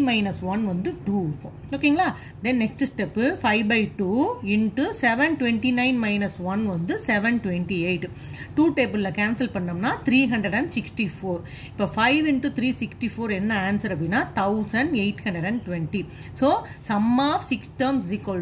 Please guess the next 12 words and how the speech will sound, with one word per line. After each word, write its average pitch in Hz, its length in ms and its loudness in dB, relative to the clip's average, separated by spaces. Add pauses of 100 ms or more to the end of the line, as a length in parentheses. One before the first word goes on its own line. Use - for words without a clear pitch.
to 320 80 0 (160)
தௌசண்ட் 226 520 2
எயிட் 202 220 -2
ஹண்ட்ரட் 180 280 -2
அண்ட் 349 120 0 (320)
டுவென்டி. 180 400 -2 (280)
இதுதான் 269 280 2
இதோட 208 200 2 (100)
சொல்யூஷன். 185 440 -2
பாத்தீங்கன்னா, 156 440 -2 (580)
find 269 400 2 (140)
the 180 160 2